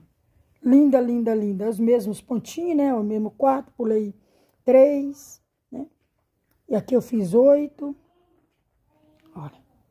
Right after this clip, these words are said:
Mesmo jeito. Vocês veem. Vou deixar bem assim, paradinho.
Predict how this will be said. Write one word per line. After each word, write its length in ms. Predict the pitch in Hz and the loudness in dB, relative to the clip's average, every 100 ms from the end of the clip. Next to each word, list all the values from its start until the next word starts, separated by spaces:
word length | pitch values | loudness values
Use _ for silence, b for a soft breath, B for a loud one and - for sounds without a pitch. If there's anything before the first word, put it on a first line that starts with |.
| _ _ _ _ _ _ _ _ _ _ _ _ _ _ _ | _ _ _ _ _ _ _ _ _ _ _ _ _ _ _
Mesmo 420 | 220 208 220 233 | -8 -6 -6 -10
jeito. 240 | 233 - _ _ _ _ _ _ _ _ _ _ _ _ _ _ | -12 -16 _ _ _ _ _ _ _ _ _ _ _ _ _ _
Vocês 280 | _ 202 190 | _ -16 -14
veem. 120 | 196 _ _ _ _ _ _ _ - | -16 _ _ _ _ _ _ _ -12
Vou 100 | 208 | -8
deixar 380 | 196 - 247 | -6 -6 -8
bem 200 | 208 240 | -6 -8
assim, 300 | 277 - 277 359 _ _ _ | -8 -10 -12 -14 _ _ _
paradinho. 560 | 214 233 202 202 247 | -14 -10 -10 -8 -8